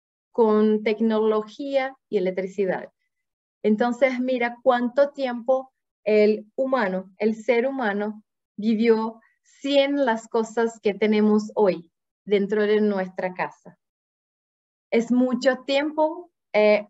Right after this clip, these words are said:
comparado a apenas doscientos años que tenemos luz, que tenemos los electrodomésticos y tenemos todo que es tan artificial. Y entonces,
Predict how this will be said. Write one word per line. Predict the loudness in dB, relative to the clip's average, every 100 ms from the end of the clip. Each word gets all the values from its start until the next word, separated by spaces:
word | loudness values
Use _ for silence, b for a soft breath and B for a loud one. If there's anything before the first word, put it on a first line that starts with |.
| _
comparado | -2 0 0 2 0 0 -2
a | -4
apenas | -4 -6 -6 -2
doscientos | -4 -2 -2 -2 -4 -4
años | -4 -4 -6 -6
que | -4
tenemos | -2 -2 -2 -2 -4 -6
luz, | -6 -4 -6 -8
que | -6
tenemos | -2 -2 -2 -4 -4 -4
los | -2 -2 0
electrodomésticos | -2 -2 -4 -4 -4 -2 -2 -2 -8 -6 -2 0 0 0
y | -2
tenemos | -2 -4 -4 -4 -4
todo | -4 -4
que | -4
es | -8
tan | -4 -2
artificial. | -2 -4 -8 -8 -8 -10 -2 0 0 -6 _ _ _ _ _ b b b b
Y | 2
entonces, | 2 0 0 -2